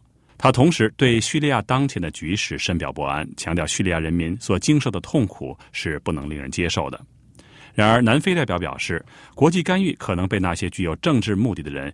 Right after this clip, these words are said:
用来作为改变一个政权的手段。因此，安理会的授权不应该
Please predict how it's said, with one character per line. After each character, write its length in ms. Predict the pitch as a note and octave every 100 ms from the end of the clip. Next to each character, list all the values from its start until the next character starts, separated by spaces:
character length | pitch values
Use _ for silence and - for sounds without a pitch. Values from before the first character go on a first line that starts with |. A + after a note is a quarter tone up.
| - -
用 140 | F#2
来 140 | D#2 D2
作 160 | G2
为 100 | E2
改 240 | D#2+ D#2 C#2+
变 160 | E2
一 60 | D#2
个 140 | E2
政 220 | - A#2+ F2+
权 120 | E2
的 80 | D#2
手 240 | - C2+ -
段。 180 | D#2+ - _ _ -
因 140 | G#2+
此， 200 | A2 F2
安 180 | - B2
理 80 | G2+
会 120 | G2+
的 80 | F#2
授 200 | - G#2
权 340 | - D2 E2+ - -
不 80 | -
应 160 | C3 D3
该 200 | D#3+